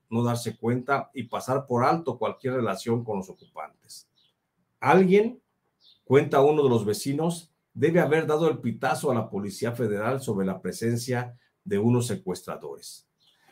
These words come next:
Esa fue la razón por la que comenzaron a vigilar la casa. No creo que alguien imaginara que era la tuta, el que estaba escondido aquí. Yo creo que la policía estaba siguiendo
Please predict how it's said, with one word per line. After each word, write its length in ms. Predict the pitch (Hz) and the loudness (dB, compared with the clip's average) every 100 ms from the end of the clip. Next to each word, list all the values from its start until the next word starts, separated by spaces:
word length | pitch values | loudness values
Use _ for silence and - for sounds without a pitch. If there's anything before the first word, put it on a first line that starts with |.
| _ | _
Esa 260 | - 160 127 | -4 0 4
fue 180 | 143 156 | 6 6
la 60 | |
razón 480 | 131 113 135 156 165 | 4 2 2 0 0
por 140 | 123 | -2
la 120 | 110 - | -2 -4
que 140 | 92 | -6
comenzaron 580 | 104 98 92 123 135 120 | -2 -2 -2 0 2 2
a 60 | |
vigilar 400 | 95 92 95 95 | 0 -2 -4 -4
la 180 | 104 95 | -4 -6
casa. 460 | - 120 - 90 - _ _ _ _ | -6 -8 -8 -12 -16 _ _ _ _
No 140 | 117 135 | -2 0
creo 180 | 165 - | 0 0
que 120 | 139 | 2
alguien 300 | 165 170 135 | 4 4 4
imaginara 720 | 113 98 - 104 117 135 - | 2 2 -2 -2 0 0 -2
que 100 | 107 | -4
era 100 | 101 | -2
la 220 | 90 85 | -2 -4
tuta, 480 | 131 135 135 73 - _ _ _ | -4 -6 -6 -12 -12 _ _ _
el 160 | 107 107 | -14 -10
que 80 | 107 | -8
estaba 260 | - 113 | -2 0
escondido 540 | 117 - 95 95 101 90 | 0 0 -4 -2 -2 -2
aquí. 320 | - 78 - _ _ _ _ - | -4 -20 -20 _ _ _ _ -6
Yo 280 | 117 131 - | -2 -2 -2
creo 300 | 117 143 139 | 0 2 2
que 100 | 107 | -2
la 160 | 95 | -2
policía 440 | 92 90 - 135 131 | -6 -8 -6 -2 0
estaba 380 | 117 113 113 | 0 -2 0
siguiendo 680 | 113 92 87 101 101 110 120 | -2 -4 -6 -4 -2 -4 -4